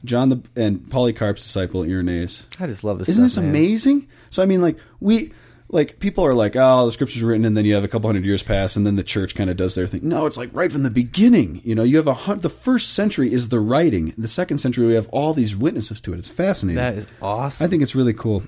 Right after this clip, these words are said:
Speaker 1: So, anyways, where is John when he's writing this, when he experiences the vision? Well, John's coming out. This is on the Lord's Day, he tells us, so it's on Sunday.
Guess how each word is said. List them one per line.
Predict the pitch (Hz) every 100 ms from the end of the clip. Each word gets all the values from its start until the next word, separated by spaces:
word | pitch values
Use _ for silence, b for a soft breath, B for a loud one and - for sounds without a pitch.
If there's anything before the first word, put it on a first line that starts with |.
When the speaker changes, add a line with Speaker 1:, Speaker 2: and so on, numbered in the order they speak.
| -
Speaker 1:
So, | - 147 139 - b b b b -
anyways, | 160 139 117 - _ _
where | 139 160 165
is | 135
John | 120 123 120
when | 113
he's | 107
writing | 123 127
this, | 90 -
when | 107
he |
experiences | 98 - 120 107 101
the | 98
vision? | 117 95
Well, | 90
John's | 92 107 123 -
coming | - 123 120
out. | 104 101
This | - 107
is | 104
on | 98
the |
Lord's | 92 104 113 123
Day, | 95 90
he | 98
tells | 95 92
us, | 101
so | 104
it's | 98
on | 104
Sunday. | 101 110 92 95